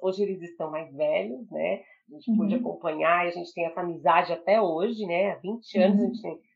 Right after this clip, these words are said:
Speaker 1: dezoito anos a gente tem essa amizade com eles. E eles eram jovens e estavam ali felizes. Então, a, tem uma outra parte que a gente tem muita sorte, né, em poder ter essa visão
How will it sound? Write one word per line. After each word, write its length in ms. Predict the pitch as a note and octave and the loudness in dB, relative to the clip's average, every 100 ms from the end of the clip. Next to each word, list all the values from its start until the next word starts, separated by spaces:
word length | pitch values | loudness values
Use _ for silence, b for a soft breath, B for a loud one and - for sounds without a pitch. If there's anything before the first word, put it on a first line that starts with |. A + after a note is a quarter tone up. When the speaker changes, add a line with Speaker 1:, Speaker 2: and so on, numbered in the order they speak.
| _ | _
Speaker 1:
dezoito 300 | E3+ G3+ G3+ | 2 4 6
anos 200 | F#3 F3+ | 4 4
a 40 | |
gente 120 | F3 E3+ | -2 -4
tem 120 | E3+ | -4
essa 140 | E3 | -2
amizade 420 | F3 F3 E3 D#3 - | -4 -4 -2 -2 -6
com 120 | E3 | -8
eles. 300 | D#3 F#3 A#3+ A#3+ _ _ _ _ _ _ _ _ - | -4 -2 -4 -8 _ _ _ _ _ _ _ _ 0
E 120 | B3 | 2
eles 180 | C4+ C#4 | 6 8
eram 180 | D#4 | 6
jovens 540 | E4+ D#4 C4+ A#3+ C4 C4+ _ _ _ | 6 4 4 2 -6 -12 _ _ _
e 120 | B3+ C4 | -10 -4
estavam 360 | D4 B3+ C4+ | 0 0 0
ali 280 | C4+ B3 C4 | -2 -2 -4
felizes. 580 | - C#4 A#3 G#3+ F3 F3 - _ G3+ | -4 -2 0 -2 -6 -16 -20 _ -10
Então, 420 | G#3 A#3+ A#3+ A#3 | -2 0 0 -2
a, 100 | A3+ A#3 - _ | -4 -4 -8 _
tem 120 | B3 | -8
uma 220 | B3 B3 | -2 0
outra 260 | C#4+ D#4+ C4+ | 2 2 0
parte 480 | - A3+ A#3 - A#3 - | 4 2 2 -4 -16 -14
que 320 | A3 G3+ G3 | -10 -8 -4
a 80 | G3+ | -2
gente 280 | G3+ G#3+ - | -2 -6 -6
tem 100 | G#3+ | -6
muita 500 | G3 F#3+ C4+ D4 A#3 - | -4 -4 -4 -4 -8 -10
sorte, 760 | _ A3+ G3+ A3+ - - E3 D#3+ F3+ | _ 6 6 6 -2 -18 -18 -18 -8
né, 420 | F#3 F#3+ G3 D#3+ | -4 -2 -2 -4
em 240 | E3+ E3 | -8 -10
poder 420 | E3+ F3+ F#3 F#3 - | -10 -8 -4 -4 -2
ter 180 | F#3 F3 | -4 -4
essa 200 | - E3+ | -8 -12
visão 600 | D#3+ _ F3 F3+ D#3+ | -18 _ -2 -2 -4